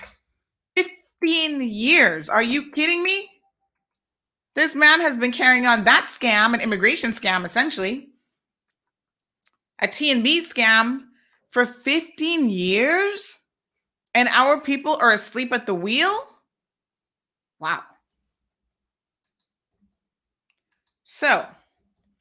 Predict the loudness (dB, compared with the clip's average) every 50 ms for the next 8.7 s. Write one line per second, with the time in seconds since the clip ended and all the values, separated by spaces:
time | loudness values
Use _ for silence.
0 | _ _ _ _ _ _ _ _ -2 -2 -2 -2 -2 -4 -2 -2 -2 -4 -4 -2
1 | -2 -2 0 0 0 0 0 0 -2 -2 0 0 -2 -2 -4 -6 -6 -8 -14 _
2 | _ -10 -8 -8 -10 -10 -12 -8 -4 -2 0 0 2 0 0 -2 -2 -4 -6 -6
3 | -4 -6 -8 -8 -8 -10 -12 -10 -8 -8 -8 -8 -10 -10 -14 _ _ _ _ _
4 | _ _ _ _ _ _ _ _ _ _ _ _ -2 -2 -2 -2 -4 -4 -4 -4
5 | -4 -4 -4 -4 -6 -6 -12 -14 -10 -8 -6 -6 -6 -6 -6 -6 -6 -6 -8 -10
6 | -12 -18 -20 -20 _ _ _ _ _ _ _ _ _ _ _ _ _ _ _ _
7 | _ _ _ _ _ _ -16 -16 -8 -4 -2 0 0 -2 -2 -4 -6 -8 -8 -10
8 | -8 -8 -6 -8 -8 -10 -10 -14 -14 -14 -14 -18 -20 _